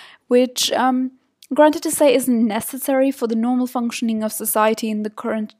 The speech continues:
day, but given that, it is still something that is not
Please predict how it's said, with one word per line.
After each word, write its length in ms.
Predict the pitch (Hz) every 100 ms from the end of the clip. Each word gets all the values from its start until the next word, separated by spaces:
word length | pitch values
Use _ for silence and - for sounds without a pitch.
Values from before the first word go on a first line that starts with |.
| _
day, 440 | - 302 226 240 277 - - - _
but 380 | 233 226 214 - - - 220
given 360 | 247 226 226
that, 280 | 285 311 330
it 140 | 240 233
is 320 | 226 - - _ _
still 520 | - - - 330 320
something 760 | 311 294 269 269 294 277 269 247
that 180 | 233 233
is 160 | 240
not 400 | 240 233 254 254